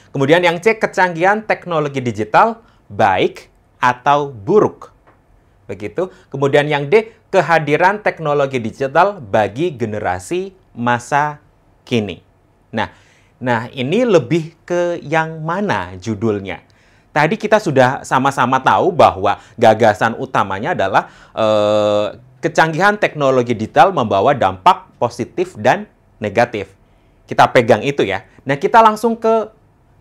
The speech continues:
eh, pilihan gandanya. Kalau yang A,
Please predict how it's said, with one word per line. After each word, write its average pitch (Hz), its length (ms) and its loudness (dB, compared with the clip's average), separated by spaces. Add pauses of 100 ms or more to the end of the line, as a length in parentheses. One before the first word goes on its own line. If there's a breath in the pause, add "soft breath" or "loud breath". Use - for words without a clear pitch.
(100)
eh, 160 160 2
pilihan 190 320 0
gandanya. 180 560 0 (240 soft breath)
Kalau 170 240 6
yang 196 320 4
A, 104 160 0